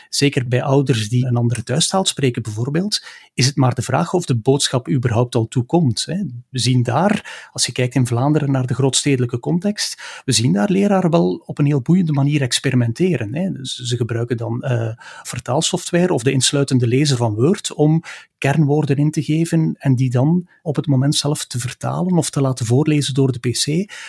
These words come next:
zodanig dat een aantal kernwoorden toch in de thuistaal van die ouder,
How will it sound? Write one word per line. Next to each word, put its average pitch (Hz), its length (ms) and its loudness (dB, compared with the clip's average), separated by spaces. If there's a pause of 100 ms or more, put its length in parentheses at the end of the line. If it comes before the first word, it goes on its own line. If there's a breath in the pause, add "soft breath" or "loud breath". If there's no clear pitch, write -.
(120)
zodanig 123 500 2
dat 135 380 0 (220 loud breath)
een 131 160 -2
aantal 123 280 -4
kernwoorden 165 560 2
toch 180 220 -2
in 156 100 -2
de 117 140 -2
thuistaal 165 460 0
van 151 180 2
die 143 440 -4
ouder, 139 400 2